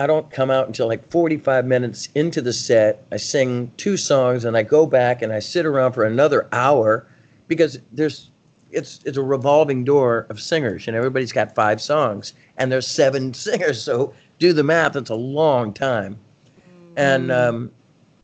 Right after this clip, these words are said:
Speaker 1: and there's, there's a table, and it, and it's a, like, when it, this is kind of funny,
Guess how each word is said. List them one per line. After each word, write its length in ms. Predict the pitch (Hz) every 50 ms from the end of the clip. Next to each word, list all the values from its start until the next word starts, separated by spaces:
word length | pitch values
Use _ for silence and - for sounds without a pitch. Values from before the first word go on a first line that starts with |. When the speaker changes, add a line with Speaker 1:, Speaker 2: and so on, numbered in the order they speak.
| _ _ _ _ _ _ _ _ _ -
Speaker 1:
and 220 | 147 147 147 147
there's, 520 | 143 135 135 135 131 127 123 - - - - _ _ _ _ _ _ _ _ -
there's 200 | 147 156 143 131
a 60 | 147
table, 680 | - - - - - 240 - 208 151 120 - - - - - _ _ _ _ _ - 151
and 100 | 156 147
it, 140 | 123 - -
and 120 | 151 151 151
it's 160 | 143 - -
a, 160 | 147 135 135 - _ _ _ _ _ -
like, 380 | 139 147 131 - - - - _ _ _ _ -
when 180 | 147 143 156 147
it, 140 | 139 - - - -
this 280 | 135 139 175 170 - 151
is 80 | -
kind 160 | - - 143
of 80 | 123 110
funny, 300 | - 131 117 110 104